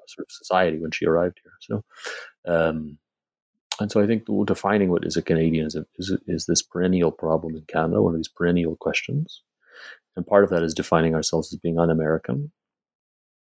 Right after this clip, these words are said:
And that's a pastime that's as old as, old as Canada, right? At the same time, of course, as we, we both know, there's not actually that much,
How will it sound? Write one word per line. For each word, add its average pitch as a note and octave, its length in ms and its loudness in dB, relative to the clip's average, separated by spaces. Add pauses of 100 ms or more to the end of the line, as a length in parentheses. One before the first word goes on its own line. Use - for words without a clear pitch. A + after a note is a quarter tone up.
(180)
And F#2 100 2
that's F2+ 160 2
a - 60 -10
pastime D#2+ 460 0
that's D#2+ 180 -2
as E2 100 0
old E2 200 4
as, - 100 -6 (100)
old E2+ 200 0
as - 260 -4 (160)
Canada, D#2 360 0 (100)
right? G2 180 -2
At - 840 -16
the D3 100 -2
same G3 140 2
time, F2+ 80 -4
of F2 80 -10
course, - 240 4 (280)
as G#2 160 2
we, F#2+ 200 0
we F2 120 -4
both - 160 -8
know, E2+ 280 0 (140)
there's F2+ 220 -4
not F2+ 160 4
actually - 240 -2
that F2 140 2
much, - 320 -4